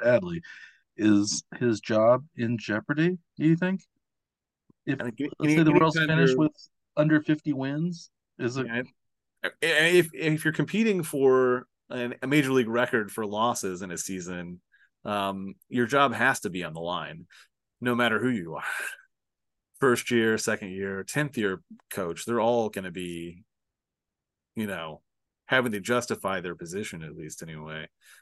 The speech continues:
Speaker 2: Uh, I don't think he's likely to be fired. I don't see how they can finish with, you know, this badly, but, I mean, some of the things that they do are, um, just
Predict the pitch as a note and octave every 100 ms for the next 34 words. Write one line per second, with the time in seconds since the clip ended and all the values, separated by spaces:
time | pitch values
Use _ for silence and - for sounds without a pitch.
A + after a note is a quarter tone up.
0 | _ _ _ _ _ F2+ F2 F2 F2 E2+
1 | - _ _ _ _ _ A#2 F#3 G3+ C3
2 | G#2+ A#2+ A#2+ D3 F3 D3 E3+ D#3+ D#3+ C3
3 | A#2+ B2 A#2 C#3 E3 F3 F#3+ G#3 G3 -
4 | F#3+ G3 G#3 A3 G#3 - C3 C#3 B2 B2
5 | - C3+ C#3 - C#3 C3 B2+ C3+ C#3 C3+
6 | A#2+ A#2+ B2+ D3 - A#2 G#2+ G#2+ _ _
7 | _ _ - A#2 A2 G2+ B2 G2 G2+ G#2
8 | A#2+ D3+ D#3+ D#3 A2 G2+ F#2+ _ _ _
9 | _ _ _ _ _ _ _ A#2 A#2+ A2+
10 | A2+ _ _ - E3 E3+ E3 F3+ D3 C3+
11 | C3+ A#2 C3+ D3+ A#2+ G#2 F#2+ F#2+ - -
12 | A2 A#2+ G#2+ G2 - C3+ A#2+